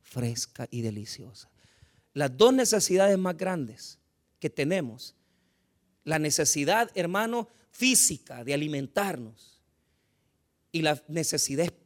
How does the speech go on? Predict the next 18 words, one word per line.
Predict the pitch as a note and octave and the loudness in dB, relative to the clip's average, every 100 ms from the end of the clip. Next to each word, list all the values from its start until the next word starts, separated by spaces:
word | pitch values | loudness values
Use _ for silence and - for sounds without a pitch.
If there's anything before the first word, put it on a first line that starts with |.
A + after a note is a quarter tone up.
| _ - | _ -6
de | D#3+ | -4
la | D3+ | -2
necesidad | D3 D#3 D#3 - D3 E3+ | -4 -6 -6 -4 -2 -2
del | D3+ D3 | -2 -4
agua. | F#3 F#3+ C3 A#2+ - - _ _ _ - | -4 -4 -6 -12 -20 -20 _ _ _ 2
Pero | F#3+ | 4
el | E3+ B3 | 6 4
agua | C4 F#3 | 2 0
aquí | E3 A#3+ C4+ C4+ _ - | -4 0 0 -2 _ -8
no | E3+ A3+ - | 0 0 0
quiere | B3+ C4 | 0 2
decir | A#3 - B3+ B3+ | 2 2 0 2
lo | B3 | 0
que | F#3 | -2
usted | - A3 | -2 -2
piensa, | - C4+ A#3 E3+ D3 | 0 0 0 -2 -4
lo | D#3 | -2
que, | E3 | -2